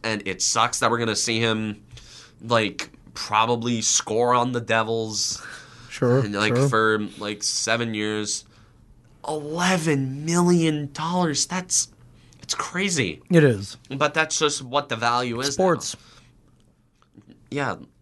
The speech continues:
Speaker 1: Yeah, like, I get it. It's like, I get, like, what these players are demanding. It's, like, the demand for contracts is getting higher and higher and higher and higher as, as the years go on. It's, it's just how the market works.
Speaker 2: Right.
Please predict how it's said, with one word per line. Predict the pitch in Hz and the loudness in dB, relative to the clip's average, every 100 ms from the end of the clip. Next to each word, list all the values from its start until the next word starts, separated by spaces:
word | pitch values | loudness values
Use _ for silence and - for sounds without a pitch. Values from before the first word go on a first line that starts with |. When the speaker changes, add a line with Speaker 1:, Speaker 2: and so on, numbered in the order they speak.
| _ _ _ - | _ _ _ -4
Speaker 1:
Yeah, | 127 | 2
like, | 110 92 | 2 2
I | 98 | -4
get | 87 110 107 | -4 -4 -4
it. | 82 - _ _ _ _ _ _ _ _ _ _ - | -6 -12 _ _ _ _ _ _ _ _ _ _ -16
It's | 113 131 | -4 0
like, | 120 | 2
I | 110 | 2
get, | 104 127 - | 2 0 2
like, | 113 101 | 0 -2
what | 101 98 113 | -2 0 0
these | 120 117 | -2 0
players | 113 117 113 120 | 2 4 4 2
are | 107 | 2
demanding. | 107 92 90 90 98 95 | 2 2 2 0 0 -2
It's, | 90 - - - - - - | 0 0 -2 -4 -18 -20 -4
like, | 113 113 | -2 0
the | 110 | 0
demand | 101 98 104 107 | 2 2 2 0
for | 104 | -2
contracts | - 95 92 104 98 - | 0 0 0 0 0 -2
is | 92 | -2
getting | 92 92 | -2 -2
higher | 90 85 92 92 98 | -2 2 2 2 0
and | 98 | -2
higher | 90 87 90 | -2 0 0
and | 92 85 | -4 -4
higher | 80 82 | -2 0
and | 87 82 | -2 0
higher | 82 82 82 | -2 -2 -6
as, | 80 78 - - - - - | -8 -8 -8 -12 -20 -20 -6
as | 117 120 | -4 -2
the | 117 | -2
years | 101 104 - | -2 -2 -2
go | 147 | -4
on. | 113 87 117 120 | -2 -4 -6 -6
It's, | 120 - - 110 - _ - - _ _ _ - | -2 -4 -4 -10 -18 _ -20 -20 _ _ _ -10
it's | 127 - | -8 -4
just | 151 - | -2 0
how | 156 | 0
the | 160 | 2
market | 156 143 120 | 2 0 -2
works. | 87 76 - - 123 | -6 -12 -6 0 0
Speaker 2:
Right. | 110 | 0